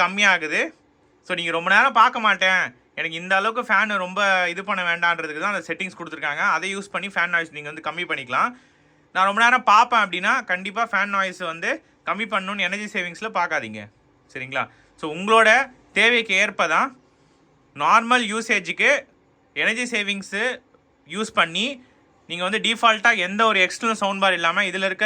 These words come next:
ஸ்பீக்கர் வச்சு தான் பார்க்க போறோம் அப்படின்னா இந்த நாய்ஸ் வந்து இன்டரப்ட் ஆகும். நான் எக்ஸ்டர்னல் சவுண்ட் பார் வச்சிருக்கேன், நான் ரொம்ப நேரம் பார்ப்பேன், எனக்கு வந்து எனர்ஜி சேவிங் மோட்லாம் எனக்கு வேண்டாம் அப்படின்னா உங்களுக்கு வந்து பிரச்சனை கிடையாது. So,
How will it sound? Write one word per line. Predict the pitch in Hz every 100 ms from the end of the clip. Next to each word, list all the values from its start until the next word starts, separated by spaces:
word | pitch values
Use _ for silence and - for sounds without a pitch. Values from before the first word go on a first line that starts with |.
| 202
ஸ்பீக்கர் | - 202 196
வச்சு | 180 196
தான் | 185
பார்க்க | 170 185 180
போறோம் | 165
அப்படின்னா | 151 139 190 180
இந்த | 165
நாய்ஸ் | 170 190 190
வந்து | 180 175
இன்டரப்ட் | 196 196 175
ஆகும். | 147 160 240 247 _ _ _
நான் | 135 127 135
எக்ஸ்டர்னல் | - 247 240
சவுண்ட் | 226 214
பார் | 208
வச்சிருக்கேன், | 196 220 180 185 196
நான் | 147 139
ரொம்ப | 147 170
நேரம் | 220 214 196
பார்ப்பேன், | 196 180 190 202 _ _ _ _ 139
எனக்கு | 180 247 226
வந்து | 226 214
எனர்ஜி | 220 226 220
சேவிங் | 202 190 185
மோட்லாம் | 190 190 202
எனக்கு | 190 165
வேண்டாம் | 175 185 180
அப்படின்னா | 156 151 202 247 _ _ _ _ _ _ _ _
உங்களுக்கு | 156 185 180 165
வந்து | 165 247 - _ -
பிரச்சனை | 151 175 139
கிடையாது. | 117 101 92 _ _ _ _
So, | -